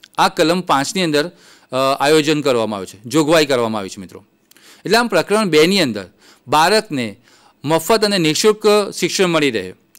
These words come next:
એક શાળામાંથી બીજી શાળામાં જઈ શકે અને બાળક જે છે તો એને કોઈ પણ, અ, ભેદભાવ વગર છે તો એડમિશન મળી રહે, કોઈ પણ વયના ભેદભાવ વગર છે તો એને વર્ગખંડની અંદર એડમિશન મળી રહે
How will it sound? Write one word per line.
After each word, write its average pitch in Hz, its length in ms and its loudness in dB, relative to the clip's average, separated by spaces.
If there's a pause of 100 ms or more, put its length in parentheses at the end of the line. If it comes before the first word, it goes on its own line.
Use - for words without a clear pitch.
(140)
એક 180 180 2
શાળામાંથી 180 500 2
બીજી 156 240 0
શાળામાં 165 380 2
જઈ 143 180 0
શકે 156 360 -4 (580)
અને 233 200 4
બાળક 180 400 2
જે 175 180 -4
છે 110 340 -4 (300)
તો 214 120 4
એને 190 380 0 (120)
કોઈ 220 180 4
પણ, 214 340 0 (160)
અ, 131 140 -2
ભેદભાવ 165 420 2
વગર 160 260 2
છે 107 280 -4
તો - 340 -2
એડમિશન 175 500 0
મળી 135 200 0
રહે, 120 320 -4
કોઈ 190 160 2
પણ 202 300 2
વયના 170 520 0
ભેદભાવ 151 420 2
વગર 156 300 0
છે 120 220 -2
તો - 200 -4
એને 165 180 0
વર્ગખંડની 180 540 -2
અંદર 160 340 0 (320)
એડમિશન 165 500 0
મળી 151 200 4
રહે 110 260 -6